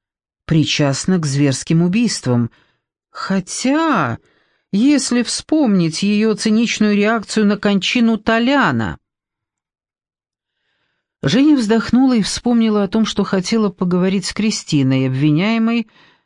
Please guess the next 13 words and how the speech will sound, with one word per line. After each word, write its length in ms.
в 100
этом 220
кошмарном 540
преступлении. 960
Но 360
как 240
сделать 500
это, 120
если 360
та 240
находится 600
под 180
следствием? 840